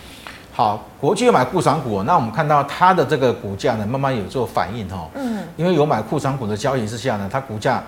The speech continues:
Speaker 1: 这个地方也开始慢慢的垫高底部上去了。
Speaker 2: 是。
Speaker 1: 那你看它也站回到十日均线了。
Speaker 2: 嗯哼。
Speaker 1: 好，所以有，有没有，有没有人在，在护盘都看得出来。
Speaker 2: <laughs>
Speaker 1: 好，它站上十日均线了，那拉回基本上它十日均线没有再破的话，都可以来做续报动作。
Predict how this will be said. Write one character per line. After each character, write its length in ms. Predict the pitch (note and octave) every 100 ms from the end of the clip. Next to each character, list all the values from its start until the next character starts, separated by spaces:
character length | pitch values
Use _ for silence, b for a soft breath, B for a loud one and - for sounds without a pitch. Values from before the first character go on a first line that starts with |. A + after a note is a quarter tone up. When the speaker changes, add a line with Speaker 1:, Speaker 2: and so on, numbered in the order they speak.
| B B B -
Speaker 1:
这 180 | -
个 80 | C#3
地 80 | C3
方 100 | C3+
也 80 | G2+
开 200 | G2 C3+
始 120 | A2
慢 160 | A2 C3
慢 140 | B2+
的 140 | A2+ G2 -
垫 140 | C3+
高 160 | A#2+ B2
底 120 | F2+
部 140 | A2+
上 220 | A2+ G#2+
去 160 | G2 G#2+
了。 80 | D#2
Speaker 2:
是。 240 | - - G#3 E3+
Speaker 1:
那 80 | E3+
你 80 | D3+
看 160 | B2 D3+
它 100 | D3
也 60 |
站 200 | - C#3+
回 80 | A2+
到 140 | B2+
十 220 | A#2+ - A2+
日 20 |
均 160 | A2
线 180 | G#2+ G#2
了。 60 | D#2+
Speaker 2:
嗯 100 | C4
哼。 140 | B3 B3
Speaker 1:
好， 100 | G#2+
所 160 | F3+
以 80 | E3
有， 140 | B2+ B2+
有 120 | C3 B2
没 120 | G3+
有， 100 | F3+
有 160 | C#3 B2+
没 100 | C3+
有 80 | F#3+
人 100 | C#3+
在， 120 | D#3+
在 200 | D#3+ D#3
护 220 | C3 G3+
盘 180 | A#2+ G#2+
都 60 | C3
看 180 | D3
得 80 | A#2+
出 200 | G2 A#2+
来。 160 | F#2 D2 - F#2
Speaker 2:
<laughs> 200 | - - -
Speaker 1:
好， 240 | G#2 F2+ B B B
它 80 | -
站 160 | F3 G3+
上 100 | F#3+
十 160 | D3 E3+
日 60 |
均 140 | E3 E3
线 140 | F3
了， 80 | B2+ C3
那 100 | E3
拉 180 | E3
回 140 | D#3 B2
基 100 | D3+
本 140 | B2
上 260 | C#3+ C3 G2+ - -
它 80 | D#3
十 140 | C#3+
日 20 |
均 80 | D3
线 120 | D#3+
没 100 | C#3
有 100 | C3
再 100 | G#2
破 240 | C3 - C3
的 40 |
话， 100 | B2
都 100 | A#2
可 140 | A#2+ A#2
以 20 |
来 140 | G2
做 160 | F#2+ G#2+
续 180 | - G2+
报 160 | G2
动 200 | F#2 F#2
作。 120 | F#2